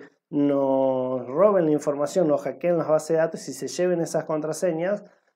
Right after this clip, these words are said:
l-, los de-, ciberdelincuentes no podrían ver la clave a menos que conozcan la herramienta de Hashcat, que lo que permite es recuperar las contraseñas a través del hash, por ejemplo.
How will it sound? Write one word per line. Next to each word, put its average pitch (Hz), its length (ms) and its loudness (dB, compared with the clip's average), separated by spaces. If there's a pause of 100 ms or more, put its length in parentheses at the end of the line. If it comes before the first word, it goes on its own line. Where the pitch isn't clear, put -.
(120)
l-, 139 540 2
los 135 260 0
de-, 143 100 -4
ciberdelincuentes 147 840 -2
no 180 200 2
podrían 175 460 4
ver 170 180 2
la 175 220 0
clave 190 380 6
a 147 100 2
menos 151 260 0
que 147 100 -6
conozcan 147 760 0
la 139 100 0
herramienta 151 440 -2
de 135 60 2
Hashcat, 156 680 -4 (460)
que 156 100 0
lo 151 80 2
que 143 100 -6
permite 160 580 0
es 151 80 2
recuperar 151 520 -2
las 165 160 -4
contraseñas 147 480 -4
a 151 80 -2
través 135 240 -4
del 135 200 -8
hash, - 300 -14
por 143 140 -10
ejemplo. 135 560 -12